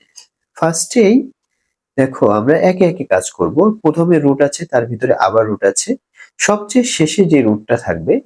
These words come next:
এই রুটের ভিতরে যেটা, এই অংশটুকু, এই যে এতটুকু যদি আমরা ব্র্যাকেট দিই, এই পুরোটুকু রুটের মধ্যে আছে, এইটুকু আগে আমরা কাজ করে নিব। তাহলে ফার্স্টে আমরা এইটুকু কাজ যদি করে নিই, এখানে দেখো টু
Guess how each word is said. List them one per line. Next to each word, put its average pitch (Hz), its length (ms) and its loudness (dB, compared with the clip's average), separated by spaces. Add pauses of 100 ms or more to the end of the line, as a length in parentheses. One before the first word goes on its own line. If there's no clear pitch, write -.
এই 139 120 4
রুটের 139 300 0
ভিতরে 113 340 -4
যেটা, 196 220 -4 (600)
এই 220 80 4 (100)
অংশটুকু, 98 460 -6
এই 85 100 -2
যে - 60 -6 (220)
এতটুকু 135 380 -4
যদি 139 160 2
আমরা 131 180 0
ব্র্যাকেট 92 360 0
দিই, 185 180 0
এই 135 140 0
পুরোটুকু 123 480 -2
রুটের 113 320 0
মধ্যে 85 240 -4 (100)
আছে, - 220 -6 (680)
এইটুকু 180 340 0 (160)
আগে 95 220 -2
আমরা 90 140 -4 (140)
কাজ - 120 -8 (100)
করে - 220 -20
নিব। - 140 -20 (380)
তাহলে 110 180 -2 (100)
ফার্স্টে 147 380 0 (160)
আমরা 120 200 2 (360)
এইটুকু 180 280 2 (140)
কাজ 143 120 2 (260)
যদি 107 140 -2 (120)
করে 87 240 0
নিই, 160 100 0 (580)
এখানে 170 240 0 (100)
দেখো 127 280 0 (1080)
টু 160 100 4